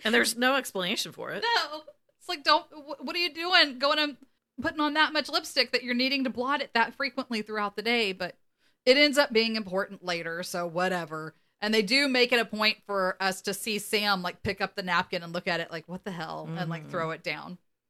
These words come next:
Speaker 2: Dean is flirting with Jamie more, and I like that she's not falling for it right away. Like, clearly she ha-, has eyes and can tell he's attractive, but she's not
Speaker 1: <laughs>
Speaker 2: swooning over him right away or anything. So I, I liked this Jamie character a little bit.
Speaker 1: Yeah.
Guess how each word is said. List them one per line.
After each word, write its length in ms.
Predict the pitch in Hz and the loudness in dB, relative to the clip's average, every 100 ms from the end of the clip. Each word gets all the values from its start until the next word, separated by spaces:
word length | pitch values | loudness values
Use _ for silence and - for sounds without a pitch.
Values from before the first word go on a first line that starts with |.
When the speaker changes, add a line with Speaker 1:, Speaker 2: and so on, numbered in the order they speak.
| _ _ | _ _
Speaker 2:
Dean 320 | - 277 302 311 | 0 4 4 4
is 220 | 277 - | 0 -2
flirting 440 | 170 180 190 226 | -4 -2 0 0
with 200 | 240 240 | 0 -2
Jamie 400 | - 180 170 165 | -4 -6 -6 -10
more, 400 | 170 156 160 160 | -8 -8 -4 -2
and 140 | 180 185 | 0 2
I 160 | 220 | 4
like 300 | 320 330 349 - | 4 4 4 2
that 180 | 359 | -2
she's 920 | - - - 262 262 262 233 - - - - | -2 -4 2 4 4 2 0 -8 -14 -14 -6
not 420 | 202 190 185 185 | -2 2 2 2
falling 420 | - 175 170 175 | 2 0 0 -6
for 240 | 175 170 160 | -6 -4 -4
it 100 | 165 | -2
right 240 | 156 151 | -2 -2
away. 440 | 151 147 147 139 156 | -4 -6 -8 -8 -6
Like, 180 | 165 - _ _ _ | -6 -8 _ _ _
clearly 320 | - 320 311 | -6 -2 2
she 180 | 269 269 | 2 2
ha-, 120 | 202 185 - | 0 0 -4
has 240 | 190 180 | 0 0
eyes 360 | - 175 160 156 | 0 0 0 -4
and 80 | 160 | -8
can 100 | 160 | -6
tell 180 | 165 | -4
he's 180 | 165 156 | -4 -8
attractive, 600 | 156 - 156 - 156 156 | -6 0 2 0 -6 -6
but 160 | 170 202 | -6 -4
she's 180 | 269 254 | -4 0
not 220 | 320 202 | 0 0
Speaker 1:
<laughs> 0 | |
Speaker 2:
swooning 540 | - 220 220 214 190 | -2 0 2 2 2
over 240 | 175 165 165 | 0 0 -4
him 200 | 170 160 | -4 0
right 160 | 151 | 0
away 260 | 151 147 143 | 0 -4 -4
or 100 | 139 | -4
anything. 460 | 139 139 - 139 131 | -6 -8 -8 -12 -8
So 100 | 175 | -2
I, 160 | 190 220 _ _ | 0 -2 _ _
I 220 | - 508 494 | 0 4 2
liked 180 | 403 - | 0 -2
this 180 | 196 | -4
Jamie 300 | - 170 156 | -2 -4 -4
character 440 | 151 160 143 - 147 | -4 -4 -4 -8 -12
a 60 | |
little 180 | 147 - - | -12 -16 -12
bit. 160 | 113 - - | -12 -12 -12
Speaker 1:
Yeah. 280 | 147 143 | -10 -10